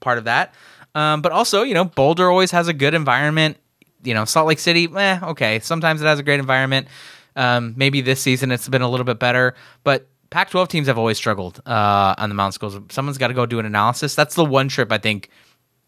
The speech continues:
like, teams, good teams even dread. Uh, it's a, it's a really brutal one. Oregon always struggles,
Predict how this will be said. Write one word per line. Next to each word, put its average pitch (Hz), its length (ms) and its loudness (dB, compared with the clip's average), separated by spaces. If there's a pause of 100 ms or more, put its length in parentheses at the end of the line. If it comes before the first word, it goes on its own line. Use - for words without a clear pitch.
(160)
like, 104 280 -4
teams, 127 360 -2
good 127 420 0
teams 104 380 -2
even 92 480 -4
dread. 80 300 -4 (160)
Uh, 101 280 0
it's 107 160 -6
a, 117 140 -2
it's 123 120 -6
a 123 60 0
really 120 220 2
brutal 107 300 -2
one. 104 240 0 (300)
Oregon 143 500 0
always 131 300 2
struggles, 95 500 -2